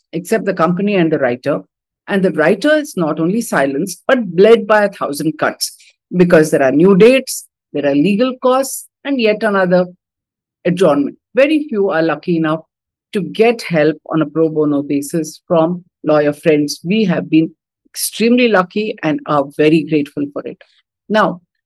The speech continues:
an interesting new threat, until now unknown, is also to have a court take cognizance of a defamation claim.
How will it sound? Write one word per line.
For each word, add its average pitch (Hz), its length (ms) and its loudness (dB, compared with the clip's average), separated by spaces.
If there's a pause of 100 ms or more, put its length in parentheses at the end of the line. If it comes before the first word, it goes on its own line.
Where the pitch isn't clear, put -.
(340)
an 233 100 4
interesting 294 560 2
new 254 340 2
threat, 151 400 2 (240)
until 175 280 2
now 180 300 2
unknown, 190 640 4 (120)
is 196 160 -2
also 226 460 2 (140)
to 302 420 -2 (160)
have 233 240 0
a 254 60 -2 (120)
court 240 240 0 (160)
take 285 300 -2
cognizance 208 720 -4
of 180 140 -10
a 190 60 -2
defamation 160 840 -4 (200)
claim. 214 480 4